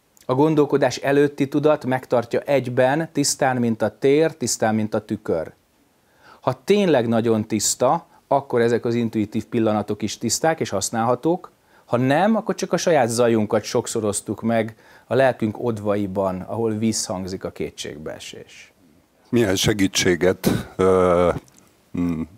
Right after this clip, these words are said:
Speaker 2: meg ki tud abba adni, hogy, ö, hogy a valódi arcomat, valódi tudatomat a sok állarc közül kiválasszam?
Speaker 1: Az
Speaker 2: Én
Speaker 1: elsődleges segítség te magad vagy.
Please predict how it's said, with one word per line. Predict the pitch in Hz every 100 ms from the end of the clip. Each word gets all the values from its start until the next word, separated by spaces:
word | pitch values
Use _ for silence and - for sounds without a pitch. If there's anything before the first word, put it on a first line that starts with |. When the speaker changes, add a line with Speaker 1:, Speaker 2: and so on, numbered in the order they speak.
| _ _ _
Speaker 2:
meg | 98 -
ki | - 101
tud | - 90
abba | 87 76 90 87
adni, | 80 78 85 - _ - - - - _
hogy, | 87 87 85 90
ö, | 90 92 92 - - _ _ _ _ _ -
hogy | 90
a | 90
valódi | 95 90 85 90
arcomat, | 87 85 - 82 78 82 -
valódi | 82 82 78 85
tudatomat | - 90 78 - 82 80 -
a |
sok | - 98 -
állarc | 90 80 78 78 -
közül | - 85 73 78 76 - _ _ _ - - - -
kiválasszam? | - 90 87 76 82 78 - 78 71 69 _ _ _ _ _ - - -
Speaker 1:
Az | 120 123
Speaker 2:
Én |
Speaker 1:
elsődleges | 156 214 135 127 123 117
segítség | - 127 120 - 117
te | - 117
magad | 104 98 87
vagy. | 71 67